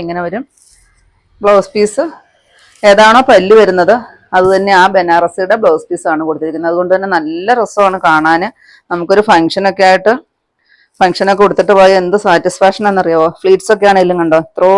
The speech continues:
ആണ് ട്ടോ പ്ലീറ്റ്സ് ഒക്കെ കിട്ടുന്നത്. തൊള്ളായിരത്തി എഴുപത്തി അഞ്ചാണ് ട്ടോ റേറ്റ് വരുന്നത്.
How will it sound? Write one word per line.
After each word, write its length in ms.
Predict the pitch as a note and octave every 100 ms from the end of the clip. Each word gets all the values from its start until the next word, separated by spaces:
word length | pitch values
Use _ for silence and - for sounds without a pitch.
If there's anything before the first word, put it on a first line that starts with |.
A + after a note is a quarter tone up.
| G#3
ആണ് 120 | E3+ D#3+
ട്ടോ 120 | F#3 F#3
പ്ലീറ്റ്സ് 300 | D#3+ D3 E3
ഒക്കെ 120 | E3
കിട്ടുന്നത്. 420 | D#3+ D3+ D3 C#3+ _ _ _ _ _ _ -
തൊള്ളായിരത്തി 520 | G3+ G3+ G3+ G3+ G#3 B3+
എഴുപത്തി 260 | F#3+ F#3+ G3+
അഞ്ചാണ് 400 | F3+ E3+ E3 E3
ട്ടോ 80 | A3
റേറ്റ് 300 | G#3 E3 D3+ E3
വരുന്നത്. 300 | D#3+ D#3+